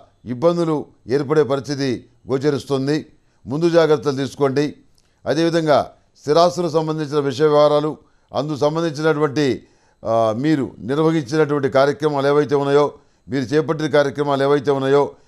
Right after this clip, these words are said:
అవి అందరికీ తెలియజేయటం వల్ల నష్టపోతారు. వీలైనంత వరకు గోప్యంగా ఉంచడం అనేది చెప్పదగినటువంటి సూచన.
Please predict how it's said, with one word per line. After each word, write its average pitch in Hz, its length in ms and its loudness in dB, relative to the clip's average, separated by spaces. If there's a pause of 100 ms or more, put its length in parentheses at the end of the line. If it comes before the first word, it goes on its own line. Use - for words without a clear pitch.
(200)
అవి 123 140 2
అందరికీ 156 380 2
తెలియజేయటం 147 580 0
వల్ల 147 280 2 (280)
నష్టపోతారు. 147 720 0 (260)
వీలైనంత 156 460 0
వరకు 156 440 2 (280)
గోప్యంగా 165 460 0
ఉంచడం 147 320 -2
అనేది 143 540 0 (280)
చెప్పదగినటువంటి 139 720 0
సూచన. 110 340 -6